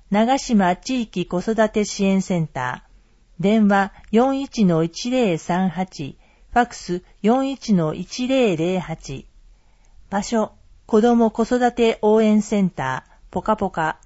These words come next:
電話、三二の五六七六。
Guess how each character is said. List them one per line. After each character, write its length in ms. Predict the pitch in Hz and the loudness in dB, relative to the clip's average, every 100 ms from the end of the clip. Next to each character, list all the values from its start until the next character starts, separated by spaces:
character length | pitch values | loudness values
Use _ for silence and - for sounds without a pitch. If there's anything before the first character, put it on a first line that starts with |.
| _ _ _ _ _ - | _ _ _ _ _ -4
電 260 | 190 240 226 | 0 2 4
話、 220 | 214 202 | 4 2
三 380 | - 254 262 269 | -2 -2 -2 -2
二 240 | 277 247 | -2 2
の 160 | 170 160 | 4 2
五 280 | 208 240 240 | 2 2 2
六 300 | 240 233 165 | 0 -2 -2
七 300 | 156 185 202 | 0 2 2
六。 420 | 190 185 143 139 | 0 -4 -10 -10